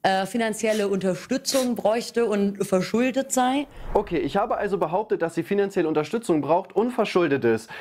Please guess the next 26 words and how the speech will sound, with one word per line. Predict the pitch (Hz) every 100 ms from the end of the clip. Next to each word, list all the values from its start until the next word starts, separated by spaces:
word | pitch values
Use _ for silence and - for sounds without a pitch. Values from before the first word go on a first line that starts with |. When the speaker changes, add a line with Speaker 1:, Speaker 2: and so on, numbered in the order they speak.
| - -
Speaker 2:
Naja, | 175 147 117
was | 139 165
sagt | 196 196 -
sie | 190
denn | 170 156
selber | 143 185 139
dazu? | 113 110 - 117 104 104 -
Speaker 1:
Und | 226 220
dieses | 247 247 240 -
Jahr | 233
mir | 240 233
nicht | 247 -
mal | 220
eigenes | 226 226 214
Gehalt | 214 208 233 -
auszahlen | 202 - 202 196
konnte | 190 196 202 220
und | 220 226
all | 233 247 240
das | 233 196
liegt | 220 208 -
nicht | 240 233 -
an | 220 220
mir. | 226 240 185 185 _ _ _ _ _ _ _ _ -
Ich | 233 -
habe | 247 269 208 214 220